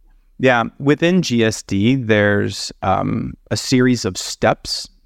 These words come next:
in terms of design, prototyping,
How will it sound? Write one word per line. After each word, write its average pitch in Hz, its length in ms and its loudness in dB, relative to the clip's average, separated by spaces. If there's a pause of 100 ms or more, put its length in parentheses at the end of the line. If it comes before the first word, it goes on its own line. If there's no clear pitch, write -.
in 113 120 0
terms 101 440 0
of 95 320 -4
design, 107 1080 0
prototyping, 101 1200 0